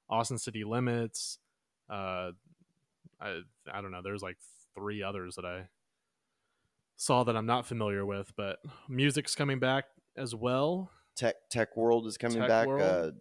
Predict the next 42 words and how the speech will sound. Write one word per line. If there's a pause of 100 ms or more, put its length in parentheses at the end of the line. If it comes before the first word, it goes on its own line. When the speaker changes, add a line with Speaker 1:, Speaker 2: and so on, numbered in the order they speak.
(120)
Speaker 2:
tech
conferences.
saster
is
coming
back
in
real
life.
Speaker 1:
Mm-hmm.
Speaker 2:
And
I
think
that
everyone's
gonna
be
fully
vaccinated
there.
It's
gonna
be
a
prerequisite (400)
of
entry, (100)
uh,
being
featured,
et
cetera. (180)
Speaker 1:
Yep. (220)
Speaker 2:
Um, (300)
you
would
think
with
that (220)
demographic,
it
wouldn't,